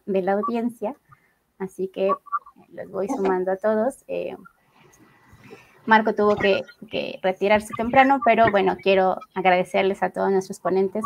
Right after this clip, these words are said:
que estuvieron hoy. Muchas felicidades a todos. La verdad es que ustedes también pueden ver ahí el, el, los comentarios y, y muchos son felicitaciones por sus trabajos, muy bien hechos y muy bien presentados.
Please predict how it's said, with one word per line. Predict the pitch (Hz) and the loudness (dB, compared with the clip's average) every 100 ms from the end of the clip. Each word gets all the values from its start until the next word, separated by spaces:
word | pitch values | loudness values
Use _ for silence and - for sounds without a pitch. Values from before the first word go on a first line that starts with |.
| 214 | -2
que | |
estuvieron | 190 - 185 185 190 | -4 -4 -2 0 2
hoy. | 233 | 2
Muchas | 220 214 220 | 2 0 -2
felicidades | 208 - 185 196 190 190 | -4 -6 -2 -2 -2 -2
a | 175 | -2
todos. | 190 202 254 | -2 -2 -2
La | 170 | -2
verdad | 175 | -4
es | - | -4
que | 190 190 _ - _ _ _ | -4 -6 _ -20 _ _ _
ustedes | - 226 | -2 0
también | 220 208 214 | 2 0 2
pueden | 208 202 | 2 4
ver | 202 196 | 4 4
ahí | 190 196 196 - | 4 4 2 0
el, | 175 175 175 - | -2 -4 -4 -6
el, | 175 175 - - 185 _ _ _ | -6 -6 -8 -8 -10 _ _ _
los | 190 - | -6 -4
comentarios | 185 196 220 226 247 - | -2 2 6 6 4 -2
y, | 190 | 2
y | 185 185 180 | 2 2 0
muchos | 185 190 196 | -2 -4 -6
son | 185 180 190 - _ | -4 -2 -4 -10 _
felicitaciones | 190 185 185 185 - 202 208 | 0 0 -2 -6 -2 -2 -2
por | 214 190 | -4 -8
sus | 196 | -8
trabajos, | 175 190 202 233 285 - _ _ _ - | 2 2 2 0 -4 -6 _ _ _ -6
muy | 190 196 | 0 2
bien | 196 202 | 2 0
hechos | 220 240 | -2 -2
y | 190 | 0
muy | 190 | 2
bien | 190 | 2
presentados. | 185 180 - 175 190 208 330 - | 0 0 -2 2 2 2 -2 -8